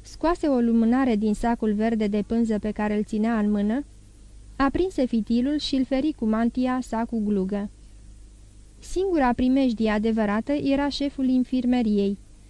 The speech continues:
dar întrucât călugărul era însărcinat și cu administrarea proprietăților ordinului și muncea din zor până în noapte îngrijind de cele trebuincioase infirmeriei,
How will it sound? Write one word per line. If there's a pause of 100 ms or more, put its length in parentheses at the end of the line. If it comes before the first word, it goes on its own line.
(160)
dar
întrucât
călugărul
era
însărcinat
și
cu
administrarea
proprietăților
ordinului (500)
și
muncea
din
zor
până
în
noapte
îngrijind
de
cele
trebuincioase
infirmeriei,